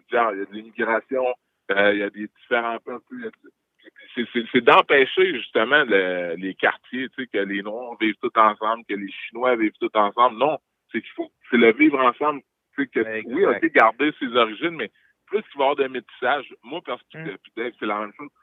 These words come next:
Speaker 1: Tu sais, moi, je peux pas être raciste envers les Blancs. Voyons donc, ma mère est blanche. Je peux pas être
Speaker 2: C'est
Speaker 1: raciste
Speaker 2: comme moi.
Speaker 1: envers les Noirs. Mon père est noir. Mais en même
Speaker 2: C'est
Speaker 1: temps, ce que ça, ça m'a amené, c'est une ouverture incroyable parce que, justement, ça m'a amené à voyager. J'étais allé en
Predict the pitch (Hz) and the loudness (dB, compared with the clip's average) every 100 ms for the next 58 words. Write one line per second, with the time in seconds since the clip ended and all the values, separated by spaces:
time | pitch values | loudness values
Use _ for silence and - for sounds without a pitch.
0 | _ _ 143 156 202 - 131 185 170 117 | _ _ -8 -6 -6 -6 0 0 2 -2
1 | 107 - 151 - 107 107 113 104 95 113 | -6 -6 -10 -6 -2 2 2 0 -4 -4
2 | 151 110 107 117 135 107 101 120 127 98 | -4 -4 -4 -4 -4 -2 -2 -2 -2 -2
3 | 107 113 101 - 120 - 190 - 120 - | 0 -2 -4 -10 -12 -2 -2 -2 -6 -2
4 | 120 127 131 127 127 113 113 170 180 139 | -4 0 4 4 2 -4 -4 -4 -4 -4
5 | 120 147 147 131 143 156 127 123 135 156 | -4 0 2 0 -2 -4 -2 2 2 2
6 | 147 104 165 214 - - 156 - 196 185 | -2 0 0 0 -4 -6 -4 -2 -2 2
7 | 131 135 131 120 143 196 _ _ _ _ | 2 4 2 2 -6 -10 _ _ _ _
8 | - 320 381 - - 262 302 320 - _ | -4 -2 -2 -6 -14 -8 -4 -2 -4 _
9 | 165 185 - - 139 143 139 131 135 165 | -12 -10 -14 -4 -4 -2 -2 0 6 6
10 | 160 - 113 - 110 107 - 110 135 127 | 4 0 -2 0 -2 -2 -2 2 4 4
11 | _ _ 95 104 107 120 123 113 110 104 | _ _ -2 2 0 2 0 0 -4 -4
12 | 104 131 127 101 98 107 | -6 -10 -12 -8 -8 -8